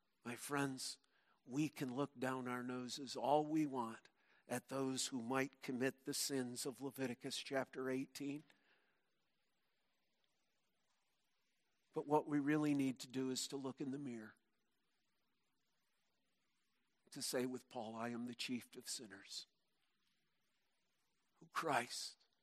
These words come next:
came to claim as his own." Praise God. Amen.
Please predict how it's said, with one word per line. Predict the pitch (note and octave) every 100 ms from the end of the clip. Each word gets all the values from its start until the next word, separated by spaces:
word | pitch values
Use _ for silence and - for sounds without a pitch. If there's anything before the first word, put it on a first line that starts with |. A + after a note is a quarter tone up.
| _ _ _ _ _ _ _ _
came | D3 A#2 G#2+ - _ _ _ _ _ _ _ _
to | -
claim | - - B2 - - _ _ _ _ _ _ _ _ _ _ _ _ _ _ - -
as | -
his | B2 A2+ A2+
own." | - - _ _ _ _ _ _ _ _ _ _ _
Praise | - A2+ A2+ A2+
God. | - A2 - - - _ _ _ _ _ _ -
Amen. | A#2 B2+ C3 D#3+ D#3